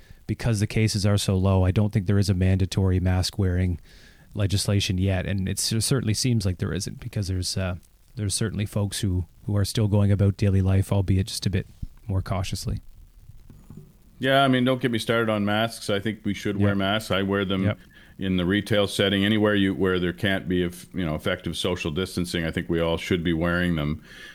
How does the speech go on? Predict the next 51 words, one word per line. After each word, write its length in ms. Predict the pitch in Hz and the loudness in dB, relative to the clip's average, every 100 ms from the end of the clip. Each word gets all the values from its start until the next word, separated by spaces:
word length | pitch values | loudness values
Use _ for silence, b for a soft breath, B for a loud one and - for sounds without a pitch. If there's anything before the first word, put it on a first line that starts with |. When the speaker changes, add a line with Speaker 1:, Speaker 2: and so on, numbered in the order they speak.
| B | B
Speaker 2:
Uh, 60 | - | -4
I 300 | 80 76 80 | 0 2 2
understand, 560 | 82 - 90 87 87 87 | 0 0 0 2 0 0
you 120 | 87 | 0
know, 120 | 78 | 0
lots 300 | 80 82 - | 0 -2 -4
of 60 | 82 | -4
people 240 | 90 82 | -4 -2
don't 180 | 82 85 | -2 0
wanna 200 | 85 82 | 0 0
wear 180 | 85 85 | 0 0
them. 160 | 82 | 0
They're 140 | 80 76 | 0 0
annoying. 580 | 78 82 85 85 82 | 0 0 0 0 -2
They, 280 | 76 76 73 - - | -2 -2 -2 -4 -8
you 100 | - | -4
know, 140 | 82 73 | -2 -2
they 160 | 78 | -2
think 220 | 73 85 78 | -2 -2 -2
there's 160 | 76 | 0
no 160 | 82 80 | 0 0
covid 320 | - 82 78 | 0 0 2
nineteen 420 | 80 80 - 82 | 2 0 0 0
around, 320 | 78 80 80 | 2 2 2
which 320 | 80 78 - - - | 2 0 -4 -8 -18
for 160 | - 85 | -6 0
most 320 | 78 85 - | 2 0 0
communities 360 | 85 78 78 73 | 0 0 0 0
there, 180 | 76 - | -2 0
there 200 | 73 76 | -2 0
isn't. 360 | 90 76 69 - B B B B B | 0 -2 -4 -6 B B B B B
But 140 | 80 | -4
the 100 | 85 | 2
only 260 | 87 87 85 | 4 4 4
problem 500 | - 87 85 82 78 | 2 2 2 2 2
is, 200 | 73 82 | 0 0
and 140 | 82 | 0
we're 80 | 78 | 0
seeing 300 | 76 87 78 | 0 -2 0
it 100 | 76 | 0
in 80 | 76 | 0
Alberta 380 | 73 73 78 78 | 0 0 0 -2
and 100 | 71 | -2
B 100 | 73 | -4
C 220 | - 87 | -2 0
right 240 | 87 82 | 0 0
now 180 | 73 73 | -2 -2
with 140 | 71 | -4
flare-ups, 640 | - 87 85 80 73 - - | -2 0 2 2 -2 -6 -8
is 280 | - 76 - | -4 -4 -2
that 340 | 73 71 - | -2 -4 -6